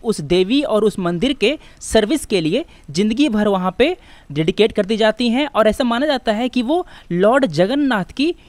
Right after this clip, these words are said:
ह्यूमन वाइफ है, मानव रूप में उनकी पत्नी है। ये जो मैरिज है वो generally लड़कियों के प्यूबर्टी पहुँचने से पहले, प्यूबर्टी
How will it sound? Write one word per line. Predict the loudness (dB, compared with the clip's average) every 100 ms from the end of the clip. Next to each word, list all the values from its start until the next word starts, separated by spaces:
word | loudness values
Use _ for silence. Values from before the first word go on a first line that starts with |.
| -10
ह्यूमन | 0 2 4 2 0 -8 -14
वाइफ | -4 2 2 0
है, | -4
मानव | -2 -2 0 0
रूप | 0 -4 -4
में |
उनकी | -6 -4 -6 -6 -10 -16 -8
पत्नी | -6 -4 -4
है। | -4 -10 -18 -10 -4
ये | 0
जो | 0
मैरिज | 2 2 2 0
है | 0
वो | 0
generally | -2 -4 -2 -2 -2 -2
लड़कियों | -2 -2 -2
के | -2 -4
प्यूबर्टी | -4 -2 -2 -4
पहुँचने | -4 -4 -4 -6
से | -6 -6
पहले, | -4 -4
प्यूबर्टी | -2 -4 -4